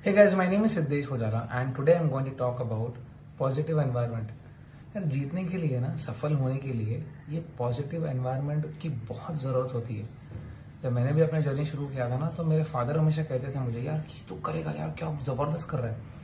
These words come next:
Even on the days that I used to miss my gym and even on the days that मैं cardio नहीं करता था, उस दिन भी मेरे को बोलते थे, "यार, ज़बरदस्त लग रहा है यार, तू तो क्या कर रहा है।"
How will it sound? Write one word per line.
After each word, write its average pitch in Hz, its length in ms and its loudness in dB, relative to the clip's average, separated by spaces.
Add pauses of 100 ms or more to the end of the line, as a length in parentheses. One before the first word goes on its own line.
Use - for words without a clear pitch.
(500)
Even 165 180 8
on 190 140 4
the 165 80 2
days 160 220 4
that 160 120 8
I 160 240 6
used - 160 0
to 165 60 0
miss 151 220 2
my 160 140 4
gym 156 160 8
and 147 200 6
even 156 140 4
on 156 140 6
the 151 60 4
days 143 240 4
that 143 240 0
मैं 139 220 -2
cardio 135 300 4
नहीं 143 220 2
करता 147 220 0
था, 147 80 0
उस 139 140 2
दिन 147 120 4
भी 151 80 2
मेरे 139 140 2
को 139 100 -2
बोलते 131 240 -2
थे, 127 160 -4
"यार, 156 220 0
ज़बरदस्त 131 540 -2
लग 151 80 0
रहा 156 100 2
है 160 60 2
यार, 180 160 -2
तू 165 80 -2
तो 165 140 -4 (460)
क्या 180 100 0
कर 151 200 2
रहा 139 140 4
है।" - 140 -2